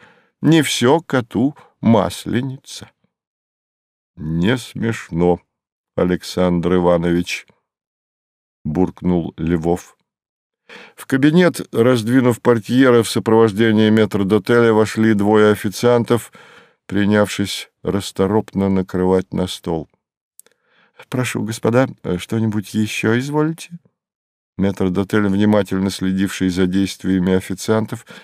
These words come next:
повернулся к гостям. «Может, молочка, кошечки?» Гучков покачал головой.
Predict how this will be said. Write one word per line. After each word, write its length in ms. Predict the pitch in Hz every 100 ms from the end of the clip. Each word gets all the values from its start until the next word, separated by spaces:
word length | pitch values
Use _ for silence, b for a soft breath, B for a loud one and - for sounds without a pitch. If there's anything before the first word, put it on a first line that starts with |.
| B B
повернулся 680 | - 101 98 95 95 95 -
к 160 | 95 82
гостям. 540 | 101 - - 87 82 - _ _ _ _ _ _ _
«Может, 480 | - 123 147 151 -
молочка, 1000 | - - - - - 135 143 - - 202 214
кошечки?» 760 | - - 104 82 - - 76 _ _ _ _ _ _ _ _ _ _ _
Гучков 720 | 82 113 120 - 156 139 - _
покачал 560 | 113 113 107 - 117
головой. 520 | 107 107 104 87 87